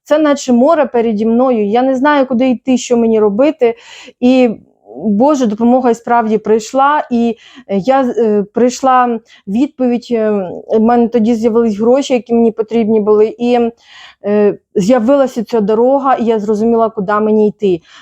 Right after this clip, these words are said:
Але, е, до того, коли я молилася, м, була така безвихідь, що я взагалі думала: «Боже, як я вийду з цих всіх обставин, що мені робити взагалі, підтримки нема,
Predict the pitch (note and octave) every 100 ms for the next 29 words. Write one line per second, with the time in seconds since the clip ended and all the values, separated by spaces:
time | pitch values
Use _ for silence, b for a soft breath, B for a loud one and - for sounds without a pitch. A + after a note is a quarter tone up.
0 | B A3+ A#3 C#4+ D4 C#4 B - G#3 F#3+
1 | C4 C4 D#4+ F#4+ E4 A#3+ A#3+ A#3+ C4+ B3+
2 | B3 C#4+ E4 C4+ A#3+ A3+ C3+ G3 A3 B3+
3 | D4+ C#4+ A#3+ B3 G3+ F#3+ G#3+ G#3 G3 D#4
4 | F4+ B3 G#3 - A#3 A3 C4 B3 A3+ A#3
5 | A#3+ B3 G#3 A3+ A3 G#3+ G3 A3+ G#3 G3+
6 | F#3+ b b b G3 B3+ B3 C4 B3+ A#3
7 | A#3 A3 - - A#3 - - A3 G#3+ G3+
8 | - C#4+ C#4+ B3 G#3+ G3+ B B _ -
9 | - - C#4+ C4 A#3 A3+ A#3 A3 C#4+ C#4
10 | A3 G3+ G#3+ G#3+ G#3+ A#3+ - D4 D4 C4
11 | A#3+ A3+ A3+ B3+ A#3+